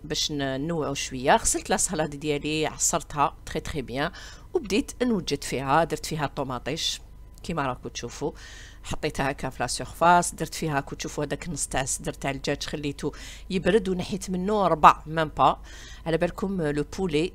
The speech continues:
آه، كي يقعد لكم سورتو الصدر، الصدر دايمًا عندنا معاه مشاكل، آه، يعني، لا ماجوريتي دو طون ما يحبوش الدراري يا اخي. ايبا درت فيه شويه قطع تاع الدجاج، ودرت فيه كيما راكم تشوفوا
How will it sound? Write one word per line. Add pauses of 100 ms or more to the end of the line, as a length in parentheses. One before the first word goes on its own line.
آه،
كي
يقعد
لكم
سورتو
الصدر،
الصدر
دايمًا
عندنا
معاه
مشاكل، (760)
آه،
يعني،
لا
ماجوريتي
دو
طون
ما
يحبوش
الدراري (340)
يا
اخي. (380)
ايبا
درت
فيه
شويه
قطع
تاع
الدجاج،
ودرت
فيه
كيما
راكم
تشوفوا